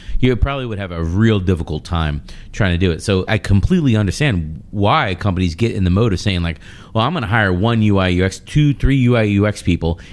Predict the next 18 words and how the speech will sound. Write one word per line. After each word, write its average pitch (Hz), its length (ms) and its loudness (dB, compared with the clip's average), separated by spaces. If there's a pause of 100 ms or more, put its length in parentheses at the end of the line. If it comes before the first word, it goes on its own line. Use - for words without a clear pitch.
and 90 180 -2
park - 240 0
them 104 120 0
over 107 180 2
here 104 180 2
in 92 100 2
the 90 80 4
U 95 120 4
I 92 60 2
U 87 160 2
X 90 140 -4
department." 78 540 0 (720)
and 107 80 2
then 101 120 0
when 98 100 0
you 95 100 4
need 127 240 2
them, 90 200 0